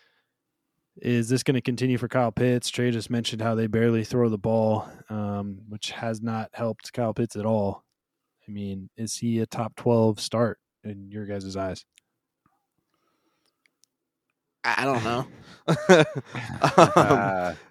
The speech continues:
Speaker 2: like, it's th-, what we've seen from him so far this year is what we're gonna continue to see from, I think, the rest of the year because they don't throw the ball. There's not enough opportunity for him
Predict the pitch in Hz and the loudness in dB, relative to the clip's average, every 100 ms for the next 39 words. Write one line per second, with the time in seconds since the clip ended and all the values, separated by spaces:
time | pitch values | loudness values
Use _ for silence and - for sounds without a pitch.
0 | _ - - 120 143 196 143 - - - | _ -20 -2 2 4 4 2 -2 -20 -20
1 | - _ - 139 - - _ _ - 127 | -20 _ 4 4 4 -10 _ _ -18 -8
2 | 127 - - 120 139 180 208 180 180 165 | -8 -8 -10 0 10 12 12 10 6 6
3 | 156 143 135 127 117 123 120 117 123 123 | 6 6 6 6 4 2 4 2 2 -2
4 | 123 123 120 120 - 117 113 113 110 - | -4 -2 -2 -2 -2 -4 -2 -2 -2 -4
5 | 117 101 110 107 - 113 120 113 - - | -4 -2 -2 -4 -4 -2 0 0 -4 2
6 | 127 123 123 120 117 113 101 110 104 120 | 4 4 2 2 0 -2 -2 -2 -4 -2
7 | 123 131 139 131 127 117 113 113 - 123 | 4 6 6 4 2 0 -6 -6 -4 -2
8 | 120 107 | -2 -4